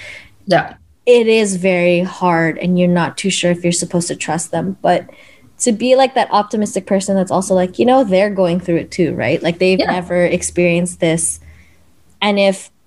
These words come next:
Speaker 2: the ma-, wearing a mask is the bare minimum,
Speaker 1: Yeah.
Speaker 2: I'm going to fucking wear the mask.
Speaker 1: Right?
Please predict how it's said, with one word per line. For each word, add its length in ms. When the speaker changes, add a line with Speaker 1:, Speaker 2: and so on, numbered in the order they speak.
Speaker 2:
the 160
ma-, 320
wearing 300
a 80
mask 480
is 100
the 120
bare 460
minimum, 760
Speaker 1:
Yeah. 240
Speaker 2:
I'm 180
going 260
to 120
fucking 340
wear 240
the 120
mask. 180
Speaker 1:
Right? 380